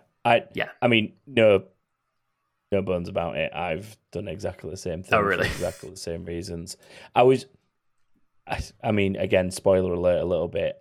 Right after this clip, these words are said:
Speaker 1: I was trying to find a way to put Nick de Vries on this grid,
Speaker 2: Mm-hmm.
Speaker 1: and honestly, I haven't, because I couldn't find where I think he would go right now.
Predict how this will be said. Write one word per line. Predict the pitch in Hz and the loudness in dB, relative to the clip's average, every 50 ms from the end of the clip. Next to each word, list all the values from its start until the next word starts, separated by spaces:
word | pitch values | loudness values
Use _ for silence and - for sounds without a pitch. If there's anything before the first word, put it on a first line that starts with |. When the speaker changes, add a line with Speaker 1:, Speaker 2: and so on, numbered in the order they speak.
| _ | _
Speaker 1:
I | - 107 | 0 2
was | 107 98 - | 2 2 2
trying | - - 113 117 120 | 2 2 2 2 2
to | 120 - | 0 0
find | - 123 113 113 110 | 2 2 2 4 4
a | 101 | 4
way | 101 104 104 98 | 4 6 4 4
to | - - | 2 0
put | - _ - 113 107 - 101 | -6 _ 0 0 0 0 -2
Nick | 104 95 95 - - | -4 -6 -6 -6 -10
de | 92 | -14
Vries | - - 101 92 92 92 95 | -12 -8 -6 -6 -4 -4 -4
on | 90 90 | -4 -4
this | 90 85 - - | -6 -8 -10 -10
grid, | - - 95 98 98 - - - _ _ _ _ _ _ _ _ _ - | -8 -2 0 0 0 0 -2 -8 _ _ _ _ _ _ _ _ _ -6
Speaker 2:
Mm-hmm. | 113 101 95 | -4 -4 -4
Speaker 1:
and | 90 90 90 - _ - | -4 -6 -10 -12 _ 0
honestly, | 107 101 101 101 98 - - 104 104 110 120 120 - _ _ _ _ _ _ _ _ _ _ _ _ _ _ _ _ _ _ _ _ - | 2 2 2 2 -2 -2 0 2 4 4 2 0 -4 _ _ _ _ _ _ _ _ _ _ _ _ _ _ _ _ _ _ _ _ -8
I | 107 | -8
haven't, | 107 - 113 107 104 113 107 117 117 - _ _ _ _ - | -6 0 0 2 2 2 0 -2 -2 -6 _ _ _ _ -10
because | 95 - - 104 98 98 - | -8 0 2 2 2 2 2
I | 95 | -2
couldn't | - - - 101 95 95 92 - - | -4 -4 -2 -2 -2 -4 -6 -10 -8
find | - 95 92 92 92 90 90 87 - - | -6 -4 -2 -2 -2 -4 -6 -8 -8 -6
where | 95 92 92 92 90 85 - | -6 -4 -2 -2 -4 -4 -6
I | - 90 87 | -6 -8 -8
think | - - - 101 90 95 - - | -10 -10 -10 -10 -10 -10 -14 -16
he | - - 95 | -14 -12 -10
would | 95 90 85 - - _ | -10 -10 -10 -12 -12 _
go | - 95 95 98 95 | -6 -4 -2 -2 -2
right | 95 95 95 92 92 92 - - | -2 -2 -2 -4 -4 -4 -6 -8
now. | 90 95 95 95 104 113 120 | -6 -6 -4 -2 -2 -4 -6